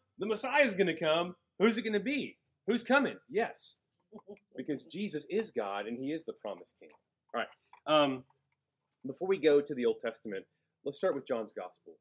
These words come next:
Let's look at where Jesus is described as light in John's gospel. This will be helpful. John one, four to five, "In him was life, and the life was the light of men. The light shines in the darkness,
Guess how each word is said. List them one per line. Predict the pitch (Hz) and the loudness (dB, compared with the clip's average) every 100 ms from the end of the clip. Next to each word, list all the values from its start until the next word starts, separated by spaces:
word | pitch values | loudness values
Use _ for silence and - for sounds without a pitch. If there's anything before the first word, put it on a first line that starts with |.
| _ 117 | _ -12
Let's | - | -8
look | 170 165 | -6 -6
at | |
where | 135 127 117 107 | -2 0 0 -4
Jesus | 120 135 123 110 107 - _ _ _ | -8 -6 -4 -4 -6 -12 _ _ _
is | 131 120 | -6 -6
described | 117 - 123 117 110 107 104 107 | -8 -8 -2 0 0 -4 -4 -6
as | 95 95 | -6 -10
light | 101 110 104 - - _ _ _ - | -6 -4 -6 -12 -20 _ _ _ -12
in | 104 | -10
John's | 95 95 92 - | -8 -8 -8 -10
gospel. | 92 87 - 82 - | -10 -10 -14 -20 -20
This | 98 | -12
will | 131 | -6
be | |
helpful. | 120 107 - 80 _ _ _ _ _ _ _ 127 | -4 -6 -10 -20 _ _ _ _ _ _ _ 4
John | 147 175 170 | 6 6 6
one, | 175 180 | 4 2
four | - 151 | -2 -2
to | 180 | 0
five, | - 139 147 185 - - - - - | -2 0 -2 -6 -18 -20 -20 -20 -12
"In | 113 | -4
him | 151 | -2
was | 175 160 | -2 0
life, | 160 202 226 _ _ _ _ _ _ | 4 4 2 _ _ _ _ _ _
and | 98 | -14
the | 92 113 | -4 0
life | 180 - - _ _ | 2 0 -14 _ _
was | 110 - | -8 -6
the | |
light | 104 120 135 | -4 -2 -2
of | 123 | -2
men. | 139 156 110 - _ _ _ _ | 2 2 2 -4 _ _ _ _
The | 101 | -4
light | 110 143 - | 0 0 -2
shines | - 170 196 196 | -2 2 2 0
in | 190 | -4
the | |
darkness, | 151 170 175 156 160 - | 0 2 2 -2 -10 -12